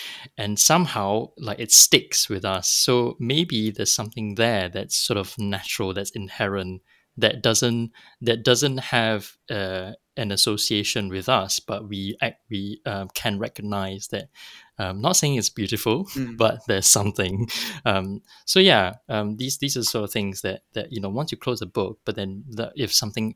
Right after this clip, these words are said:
Speaker 1: else appears,
Speaker 2: Mm.
Speaker 1: if, you know, your housemates, um, hums a tune and you just, like, just sort of think, "Oh, that's the Russian national anthem. Good tune.
Speaker 2: Right.
Speaker 1: Why is it a good tune?
Speaker 2: Mm.
Speaker 1: Um, I don't know what it means, but why?"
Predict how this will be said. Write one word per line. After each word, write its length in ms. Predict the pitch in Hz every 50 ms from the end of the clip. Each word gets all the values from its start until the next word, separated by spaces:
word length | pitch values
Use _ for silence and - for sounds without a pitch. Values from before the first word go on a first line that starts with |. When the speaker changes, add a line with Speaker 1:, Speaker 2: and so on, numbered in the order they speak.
| _ -
Speaker 1:
else 240 | 135 127 131 135 -
appears, 540 | 101 - - - 95 90 98 - 113 113 110
Speaker 2:
Mm. 240 | 104 101 104 107 - _ _ -
Speaker 1:
if, 240 | 123 - - - - -
you 120 | 117 98
know, 80 | 95 95
your 180 | 104 101 98 -
housemates, 540 | - 104 - - - 107 107 - - - - _ _
um, 380 | - 107 95 92 95 95 95 - _ _ _ _ _
hums 320 | - - 113 104 107 104 -
a 60 | 98
tune 280 | - - - 110 101 101
and 140 | 98 98
you 80 | 104 107
just, 320 | 98 110 107 - - - _ - 139
like, 220 | 127 101 65 -
just 240 | - - - - -
sort 140 | - 101 95
of 40 | -
think, 200 | - 107 95 -
"Oh, 320 | - 143 123 110 98 98 101
that's 200 | 107 110 - -
the 80 | 110
Russian 240 | 104 98 - - 113
national 260 | 98 98 - - 104
anthem. 380 | 98 95 98 - 107 98 95 92 _ - - _ - -
Good 200 | 123 123 - -
tune. 400 | - 123 107 101 95 92 98 _ _ _ -
Speaker 2:
Right. 100 | 123 107
Speaker 1:
Why 180 | 117 135 143 135
is 180 | 123 113 98 123
it 80 | 110
a 60 | 104 95
good 220 | - 117 113 -
tune? 480 | - - 123 104 101 98 90 92 98 101
Speaker 2:
Mm. 460 | 117 120 123 131 127 113 107 107 107 -
Speaker 1:
Um, 200 | - 101 98 104
I 60 | 98 -
don't 160 | 139 127 117
know 100 | 117 110
what 160 | 110 107 107
it 60 | 98 95
means, 260 | 104 110 107 98 -
but 140 | - 110 98
why?" 480 | 92 107 104 104 101 98 95 95 104